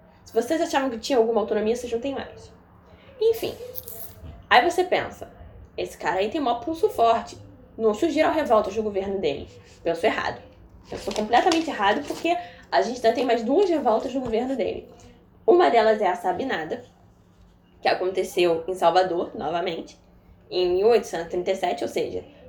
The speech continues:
entre o governo do, do Feijó e o go-, a, o Araújo Lima assumiu o poder. É, por que Sabinada? Bom, o líder dela era um médico e jornalista chamado Fernando Sabino,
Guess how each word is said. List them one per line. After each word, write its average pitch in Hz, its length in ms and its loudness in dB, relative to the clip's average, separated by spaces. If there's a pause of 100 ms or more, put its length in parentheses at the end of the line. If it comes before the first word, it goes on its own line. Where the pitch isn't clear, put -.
(200)
entre 233 300 0
o 269 60 -2
governo 220 580 2
do, 180 640 2 (380)
do 190 100 -6
Feijó 208 680 2
e 269 260 -2 (380)
o 254 80 -6
go-, 190 320 -2
a, 185 420 0 (200)
o 175 360 2
Araújo 175 340 4
Lima 180 260 0
assumiu 190 320 -4
o - 20 -8
poder. 269 360 -2 (1160)
É, 175 720 4 (360)
por 339 140 -2
que 359 120 2
Sabinada? 269 680 0
Bom, 220 260 2
o 294 100 0
líder 220 360 0
dela 202 460 0 (120)
era 196 240 2
um 294 120 -2
médico 185 480 -2
e 220 60 -2
jornalista 185 500 -4
chamado 196 340 -4
Fernando 185 320 -6
Sabino, 185 440 -6